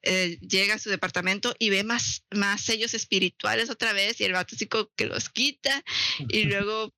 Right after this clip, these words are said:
Speaker 1: o sea, como que un día
Speaker 2: No
Speaker 1: se,
Speaker 2: aprende,
Speaker 1: eh,
Speaker 2: ¿verdad?
Speaker 1: se encuentra a, a, a la, a la que per-, veía de enfrente, la ve en su casa y hab-, le habla a la policía, y, o sea, como que él se da cuenta que es la vecina que está como que media loca, y le habla a la policía, y ya va, vienen y se la llevan,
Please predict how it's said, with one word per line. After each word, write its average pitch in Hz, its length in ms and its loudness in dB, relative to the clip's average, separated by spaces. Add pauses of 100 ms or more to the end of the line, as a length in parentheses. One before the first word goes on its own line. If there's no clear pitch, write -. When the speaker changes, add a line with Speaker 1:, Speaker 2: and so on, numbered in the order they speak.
Speaker 1:
o 208 160 0
sea, 208 160 0
como 226 260 0
que 185 340 2 (320)
un 208 240 4
día 220 260 4
Speaker 2:
No - 60 -2
Speaker 1:
se, - 60 4
Speaker 2:
aprende, 160 400 2
Speaker 1:
eh, 127 80 2
Speaker 2:
¿verdad? 127 220 2
Speaker 1:
se 147 160 4
encuentra 247 520 2
a, 214 380 2
a, 196 180 0
a 190 260 0
la, 196 380 0 (360)
a 190 140 2
la 185 400 2 (120)
que 190 140 0
per-, 180 280 -4
veía 190 380 4
de 240 60 2
enfrente, 247 420 0
la 226 140 2
ve 202 100 2
en 233 140 -4
su 226 180 -2
casa 247 480 0
y 214 540 0 (540)
hab-, 208 200 2
le 208 140 4
habla 202 220 2
a - 20 2
la 220 80 0
policía, 220 440 0
y, 185 60 -4 (240)
o 190 140 0
sea, 196 120 0
como 196 180 -8
que 185 100 0
él 185 340 -4
se 190 120 2
da 196 120 2
cuenta 226 240 -2
que - 80 -4
es 240 60 -4
la 247 100 -2
vecina 220 560 0
que 220 140 -2
está - 180 -2
como 208 180 -4
que 214 100 -4
media 170 220 0
loca, 180 480 0
y 185 120 -2
le 170 80 0
habla - 140 2
a - 20 2
la 196 80 0
policía, 180 400 0
y - 20 4
ya 180 100 0
va, 170 220 -2
vienen 185 300 -4
y 190 60 -4
se 180 120 0
la 170 120 2
llevan, 226 380 0